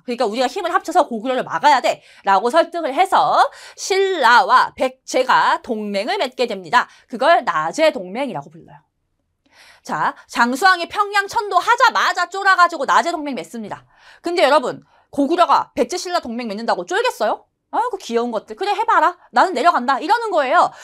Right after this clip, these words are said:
그래서 고구려 내려가서 한강 유역 먹어요. 음,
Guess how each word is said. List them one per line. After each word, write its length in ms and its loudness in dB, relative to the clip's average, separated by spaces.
그래서 400 2
고구려 360 -2
내려가서 880 2
한강 420 0
유역 180 -6
먹어요. 260 -14
음, 160 -20